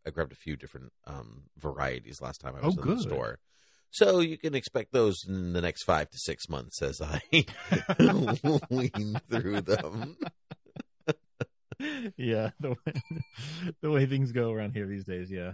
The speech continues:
Speaker 1: Oh, my goodness, yeah.
Speaker 2: Yeah.
Speaker 1: Yeah, I'm lucky I'm drinking an Oktoberfest in November is what I'm
Speaker 2: I
Speaker 1: saying.
Speaker 2: know, right? That's pretty good.
Speaker 1: Yeah, it's not bad. I, I <laughs> truly, truly did consider a cup of tea because it is slightly cold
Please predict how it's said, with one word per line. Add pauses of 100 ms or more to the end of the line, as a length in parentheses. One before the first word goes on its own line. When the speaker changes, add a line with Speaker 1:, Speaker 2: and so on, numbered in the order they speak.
Speaker 1:
Oh,
my
goodness,
yeah. (120)
Speaker 2:
Yeah. (100)
Speaker 1:
Yeah,
I'm
lucky
I'm
drinking
an
Oktoberfest
in
November
is
what
I'm
Speaker 2:
I
Speaker 1:
saying.
Speaker 2:
know,
right?
That's
pretty
good.
Speaker 1:
Yeah,
it's
not
bad.
I,
I
<laughs>
truly,
truly
did
consider
a
cup
of
tea
because
it
is (760)
slightly (1160)
cold